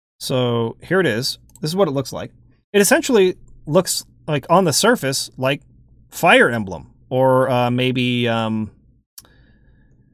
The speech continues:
uh, what's that game for the Sega Genesis? It's escaping me. I think it starts, anyway, someone will tell me. There's a, there's a tactical R P G for the Sega Genesis that is, uh, similar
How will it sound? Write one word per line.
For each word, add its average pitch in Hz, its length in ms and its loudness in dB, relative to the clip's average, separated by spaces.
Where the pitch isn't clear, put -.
uh, 110 580 -2
what's 139 180 -6
that 151 160 -6
game 143 240 -4
for 135 140 -6
the 123 60 -2
Sega 135 520 -4
Genesis? 151 800 -4
It's - 160 -16
escaping 107 480 -10
me. 92 260 -16
I - 80 -16
think 107 180 -12
it - 40 -16
starts, - 1200 -14
anyway, 107 260 -6
someone 151 260 -2
will 101 80 -6
tell 107 180 -8
me. 90 140 -14
There's 160 260 4
a, 143 220 4
there's 135 180 -2
a 135 80 -2
tactical 156 420 0
R 135 160 0
P 123 120 -2
G 120 180 -2
for 117 180 -6
the 107 100 -6
Sega 104 320 -6
Genesis 90 500 -10
that 87 260 -12
is, 87 240 -14
uh, 82 200 -12
similar 80 420 -12